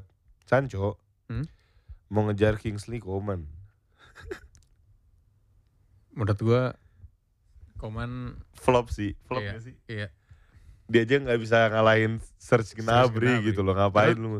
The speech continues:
Speaker 2: terus kalau misalnya Coman emang se-, emang sukses, ngapain, eh, Munchen beli Leroy Sané?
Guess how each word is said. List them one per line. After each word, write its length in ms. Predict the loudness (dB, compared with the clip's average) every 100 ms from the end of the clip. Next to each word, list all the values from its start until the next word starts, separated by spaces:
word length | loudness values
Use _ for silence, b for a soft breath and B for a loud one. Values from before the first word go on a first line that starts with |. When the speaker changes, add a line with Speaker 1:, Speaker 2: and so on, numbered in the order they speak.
| -6
Speaker 2:
terus 200 | -6 -6
kalau 240 | -4 -4 -2
misalnya 400 | -4 -2 -4 0
Coman 320 | -2 -2 -6
emang 240 | -6 -8
se-, 160 | -8 -8 -8
emang 320 | -6 -6 -4
sukses, 560 | -6 -6 -4 -4 -6 -4
ngapain, 600 | -2 0 0 0 -6 -14 _
eh, 180 | -6 -4
Munchen 460 | -2 -4 -2 -2 0
beli 240 | 0 0 0 0 0 -2 -2
Leroy 320 | 0 0 0
Sané? 320 | 0 0 -2